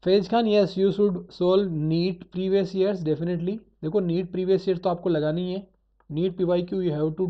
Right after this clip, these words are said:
do। Any cost you cannot just, you know, compromise on this thing। एम्स, यस, ये भी पीवाईक्यूज़ आपको लगाने हैं।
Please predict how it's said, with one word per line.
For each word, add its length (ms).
do। 80
Any 280
cost 260
you 120
cannot 320
just, 160
you 80
know, 100
compromise 520
on 120
this 180
thing। 140
एम्स, 400
यस, 280
ये 160
भी 200
पीवाईक्यूज़ 460
आपको 200
लगाने 360
हैं। 200